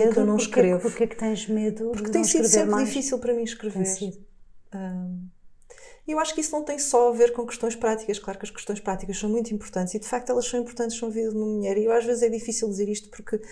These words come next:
Speaker 2: pode ser sempre interpretado como nós estamos a queixar, não é?
Speaker 1: Exato.
Speaker 2: E claro que os homens também têm dificuldades. Mas,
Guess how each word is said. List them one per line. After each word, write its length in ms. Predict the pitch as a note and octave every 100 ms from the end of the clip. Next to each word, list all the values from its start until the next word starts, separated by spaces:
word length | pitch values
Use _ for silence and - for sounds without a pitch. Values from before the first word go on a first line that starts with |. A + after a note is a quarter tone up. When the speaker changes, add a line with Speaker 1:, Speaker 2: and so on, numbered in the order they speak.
| - - -
Speaker 2:
pode 160 | A3 G#3+
ser 60 | A3
sempre 260 | A#3+ A3+
interpretado 560 | G#3+ - - - G#3+ G#3+
como 140 | G#3 F#3+
nós 100 | F#3+
estamos 280 | G3 F#3+ F3+
a 40 |
queixar, 460 | F3+ F3+ - E3 D#3+ - -
não 80 | F3
é? 80 | F#3+
Speaker 1:
Exato. 240 | - C#3
Speaker 2:
E 40 | -
claro 280 | F#3 G3 G3
que 80 | F#3+
os 40 |
homens 220 | E3+ E3+
também 200 | - D#3+
têm 140 | D#3+ E3
dificuldades. 720 | - F3 F3 E3 D#3 - - - - - -
Mas, 480 | B3 B3 - -